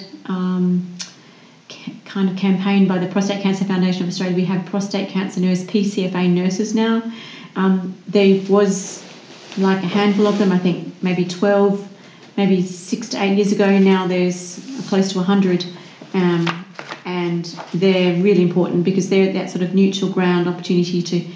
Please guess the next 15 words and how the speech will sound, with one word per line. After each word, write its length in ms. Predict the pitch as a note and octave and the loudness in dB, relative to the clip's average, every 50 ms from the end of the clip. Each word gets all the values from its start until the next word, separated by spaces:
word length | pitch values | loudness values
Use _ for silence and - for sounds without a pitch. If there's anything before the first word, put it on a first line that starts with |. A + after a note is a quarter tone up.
| - - - - - | -18 -20 -20 -10 -4
seek 180 | - G3+ F#3+ | -2 0 0
advice 500 | F#3 E3 - F3+ F3 F3 F3 E3+ - - | 0 0 0 0 0 0 0 -2 -6 -6
and, 320 | F#3+ F3+ E3+ E3+ E3+ E3+ F3+ | -4 -4 -2 0 0 0 -2
um, 340 | E3+ E3+ E3+ E3+ E3+ F3 F3 - - - - - - - - - - _ _ - - - - - | -2 -2 -2 -4 -4 -4 -8 -10 -16 -20 -20 -20 -20 -20 -20 -20 -20 _ _ -18 -16 -14 -12 -12
you 300 | F#3 F#3+ F#3 F3+ F3+ F3 | -10 -10 -10 -8 -6 -2
know, 360 | F#3+ G3 G3 G3 - - A3+ - - - | -2 -2 -2 -2 -6 -8 -8 -10 -2 2
one 160 | B3+ C#4 C4 | 2 4 6
thing 140 | D#4+ D#4+ D#4+ | 6 4 4
I 80 | B3+ G3 | 4 4
really 220 | F3+ G3+ G3 G3 | 4 2 2 2
would 100 | F3+ F3+ | 2 2
like 160 | F#3 F3 - - | 0 -2 -4 -6
to 60 | - | -6
say 180 | - F3+ F3 | -4 0 0
is 140 | F3+ F3 G#3 | 0 0 -2